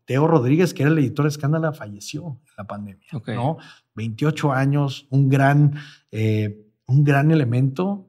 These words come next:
Speaker 2: Pues
Speaker 1: Creo
Speaker 2: qué
Speaker 1: que,
Speaker 2: golpe
Speaker 1: que
Speaker 2: también.
Speaker 1: fue muy fuerte, pero también, eh, pues, nos, nos hizo crecer también mucho en, en amor, ¿no? O sea, en, a mí, por, por ejemplo, tengo este tatuaje que dice "No day but today", es una
Speaker 2: Ujú.
Speaker 1: frase de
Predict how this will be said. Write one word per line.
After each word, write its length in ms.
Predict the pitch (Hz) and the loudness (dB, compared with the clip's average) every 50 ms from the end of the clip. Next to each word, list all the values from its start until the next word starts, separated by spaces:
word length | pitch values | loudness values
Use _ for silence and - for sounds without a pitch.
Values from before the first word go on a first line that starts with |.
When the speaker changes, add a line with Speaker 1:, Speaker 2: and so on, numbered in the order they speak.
| _ | _
Speaker 2:
Pues 120 | - 123 143 | -6 -4 -2
Speaker 1:
Creo 100 | 147 143 | -2 0
Speaker 2:
qué 140 | 143 147 160 | 2 4 6
Speaker 1:
que, 60 | 160 | 6
Speaker 2:
golpe 240 | 160 - 135 - 135 | 6 6 6 4 4
Speaker 1:
que 60 | 127 | 4
Speaker 2:
también. 460 | 123 123 123 120 120 139 139 123 110 - - | 4 4 4 4 2 2 0 0 -4 -8 -10
Speaker 1:
fue 460 | - - 143 139 143 156 151 151 - | -2 2 4 6 6 4 4 0 0
muy 280 | - 131 139 151 180 175 | 2 4 6 6 6 4
fuerte, 680 | 160 - - 160 156 160 156 156 156 170 175 185 180 - | 2 -2 0 0 0 0 0 -2 -2 -2 -2 -2 -6 -6
pero 180 | - 135 131 - | -6 -6 -6 -4
también, 580 | - 143 143 139 147 156 165 175 175 170 - - _ _ _ _ _ _ | -2 -2 2 2 4 4 4 2 0 -4 -8 -14 _ _ _ _ _ _
eh, 460 | - 131 127 127 123 123 123 117 117 117 - - _ _ _ _ | 0 2 2 4 4 2 2 0 -2 -4 -8 -14 _ _ _ _
pues, 440 | - 131 123 117 - - - - _ _ _ _ _ _ _ _ | -4 -2 -2 -2 -2 -6 -10 -16 _ _ _ _ _ _ _ _
nos, 540 | 131 127 127 123 117 113 - - - - _ _ | 0 0 2 2 0 -2 -4 -8 -14 -16 _ _
nos 240 | 127 113 113 - - | -8 -8 -6 -6 -4
hizo 220 | 139 127 - 165 - | -4 -6 -6 -6 -6
crecer 340 | 147 135 120 - 139 143 | -6 -4 -2 -2 -2 -4
también 320 | 147 - 151 143 143 147 147 | -2 -2 -2 -2 0 2 2
mucho 380 | 143 143 147 143 - - 165 | 2 0 0 -2 -2 -2 -2
en, 280 | 165 156 147 139 139 147 - 107 | 0 0 -2 -4 -6 -10 -12 -10
en 120 | 110 113 | -8 -8
amor, 320 | 110 117 139 165 196 190 | -6 -6 -6 -8 -8 -8
¿no? 320 | 135 117 135 165 190 202 190 | -8 -8 -8 -8 -8 -8 -8
O 40 | 151 | -10
sea, 180 | 123 - 127 127 | -8 -6 -4 -2
en, 180 | 123 123 120 113 113 | -2 -4 -6 -6 -6
a 100 | 113 117 | -6 -2
mí, 180 | 120 135 165 165 | -2 -2 -2 -2
por, 360 | 190 180 160 139 127 139 - _ _ | -2 -4 -4 -4 -6 -10 -14 _ _
por 120 | - 113 113 | -8 -6 -4
ejemplo, 380 | 113 123 127 123 131 139 127 120 - - - - - _ | -2 -2 -2 -2 0 0 0 -2 -4 -8 -16 -20 -20 _
tengo 180 | - 131 135 143 | -4 -2 0 0
este 180 | 139 139 156 | 0 -2 -4
tatuaje 440 | 131 123 113 - 127 123 113 151 147 | -6 -8 -6 -4 -2 -2 -2 -2 -4
que 300 | 147 - 110 101 98 _ _ _ | -6 -8 -12 -12 -16 _ _ _
dice 280 | - 120 117 - 131 123 | -8 -8 -6 -4 -4 -4
"No 160 | 127 127 127 | -2 -2 -2
day 200 | 123 135 135 135 | -2 0 0 0
but 200 | 131 135 127 131 | 0 -2 -4 -4
today", 260 | - 110 113 113 127 151 | -6 -6 -6 -4 -4 -4
es 140 | 151 143 | -4 -4
una 120 | 143 135 123 | -4 -2 -2
Speaker 2:
Ujú. 80 | 117 | -2
Speaker 1:
frase 220 | 107 117 117 123 135 | 0 0 0 0 0
de 320 | 131 120 113 107 98 - | 0 -2 -2 -4 -6 -10